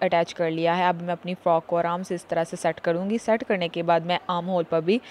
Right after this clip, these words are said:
पिंक लेस का यूज़ करूँगी। मैंने आप लोगों को शो नहीं करवाया पिंक लेस लगाते हुए, इसलिए शो नहीं करवाया कि मेरा इरादा नहीं था किसी भी लेस को मैं अटैच करती लेस पर, लेकिन मुझे ये फ्रॉक बहुत ज़्यादा सिंपल लग रही थी,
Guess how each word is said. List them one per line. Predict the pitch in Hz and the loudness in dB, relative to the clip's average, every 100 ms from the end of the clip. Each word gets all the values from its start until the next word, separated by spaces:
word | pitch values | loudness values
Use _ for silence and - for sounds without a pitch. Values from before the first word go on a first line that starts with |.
| - - - - | -16 -18 -18 -4
पिंक | 233 311 311 | 0 0 4
लेस | 240 175 | 6 6
का | - | 4
यूज़ | 175 170 - | 2 2 2
करूँगी। | 170 165 165 165 | 2 2 2 -2
मैंने | 160 180 190 214 220 | -2 -2 -2 -4 0
आप | 190 180 | 0 2
लोगों | 180 170 | 0 0
को | 180 196 | -2 -2
शो | - 175 185 | 0 0 0
नहीं | 185 180 | -2 -2
करवाया | 196 185 165 160 | -2 0 2 2
पिंक | 165 185 196 | 0 -4 -2
लेस | 185 170 175 | 0 0 0
लगाते | 175 165 - | 0 0 0
हुए, | 165 160 - | -2 -2 -4
इसलिए | 214 254 262 | -6 -4 -4
शो | - 196 | -2 -2
नहीं | 185 190 | -2 -2
करवाया | 190 175 165 196 - - - - | 0 2 4 2 0 -10 -6 -2
कि | |
मेरा | 208 190 - | 4 4 4
इरादा | 208 185 170 180 | 4 4 6 4
नहीं | 185 185 190 | 2 0 -2
था | 202 185 | 2 0
किसी | - 214 - 220 | 0 -4 -2 0
भी | 208 | 2
लेस | 170 165 | 2 0
को | - 170 | 0 2
मैं | 170 165 160 - | 2 0 0 0
अटैच | 143 175 170 | 2 2 2
करती | 175 175 165 | -2 -4 0
लेस | 165 170 | 0 2
पर, | 170 | 0
लेकिन | 170 170 190 196 196 | 2 0 -2 -4 -4
मुझे | 185 170 185 185 | -4 0 2 2
ये | 180 185 | 0 0
फ्रॉक | 190 180 175 | 2 2 0
बहुत | 170 180 | -2 2
ज़्यादा | 180 170 170 | 4 4 2
सिंपल | 180 170 170 | -2 -2 0
लग | 165 165 | 0 0
रही | 165 | -2
थी, | 165 180 | -2 -4